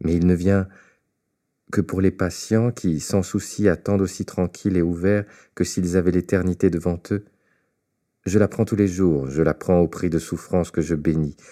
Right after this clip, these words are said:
La patience est tout. Richard Demel, il m'arrive avec ses livres, et soit dit en passant aussi avec l'homme que je connais un peu,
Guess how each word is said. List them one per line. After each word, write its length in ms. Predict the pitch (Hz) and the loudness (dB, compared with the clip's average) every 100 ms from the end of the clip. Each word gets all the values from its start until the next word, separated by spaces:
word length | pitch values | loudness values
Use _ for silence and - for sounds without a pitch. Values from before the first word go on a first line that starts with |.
| _ | _
La 140 | - 76 | -8 -6
patience 800 | 85 82 - 80 76 76 - - - | -4 -6 -8 -4 -4 -4 -8 -18 -12
est 160 | 73 _ | -12 _
tout. 240 | - - - _ _ _ _ _ _ _ _ _ _ - | -14 -14 -16 _ _ _ _ _ _ _ _ _ _ -6
Richard 480 | 95 98 - 113 | -2 -2 -2 0
Demel, 420 | 98 95 107 92 - _ _ _ _ _ _ _ _ _ _ _ _ _ - | 2 2 2 0 -4 _ _ _ _ _ _ _ _ _ _ _ _ _ 0
il 140 | 104 | 2
m'arrive 280 | 104 101 117 | 4 2 2
avec 220 | 95 98 | 4 2
ses 140 | - 82 | 0 -2
livres, 360 | 90 98 65 69 _ _ _ _ - | 0 0 -2 -6 _ _ _ _ -6
et 120 | 87 71 | -4 -4
soit 220 | - 73 | 0 -2
dit 140 | 65 | 0
en 100 | 73 | -6
passant 420 | 67 73 - 87 76 | -4 -4 -2 0 0
aussi 600 | 71 - 80 71 - _ _ _ _ _ _ - | -2 -4 -4 -4 -6 _ _ _ _ _ _ -10
avec 340 | 73 71 - | -4 -4 0
l'homme 300 | 95 107 82 | 4 4 4
que 120 | - | -2
je 140 | 67 71 | -6 -4
connais 300 | - 71 65 | -4 -4 -4
un 100 | 65 | -6
peu, 320 | - 101 | -2 -2